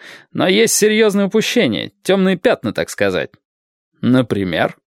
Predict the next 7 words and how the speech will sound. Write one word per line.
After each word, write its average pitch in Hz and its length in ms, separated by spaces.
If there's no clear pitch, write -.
"Самоубийство 220 720
дивизионного 208 580
комиссара 190 480
Серкера 160 540
несколько 156 460
лет 143 180
назад. 127 380